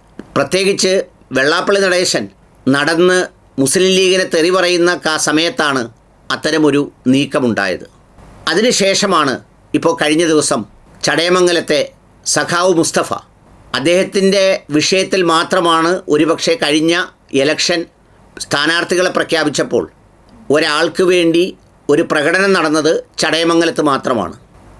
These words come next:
അദ്ദേഹവും ഹസ്കറും ഇപ്പോൾ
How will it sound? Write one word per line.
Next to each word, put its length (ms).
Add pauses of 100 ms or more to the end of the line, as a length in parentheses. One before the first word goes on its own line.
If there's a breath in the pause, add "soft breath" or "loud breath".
അദ്ദേഹവും 680 (280)
ഹസ്കറും 520 (360)
ഇപ്പോൾ 300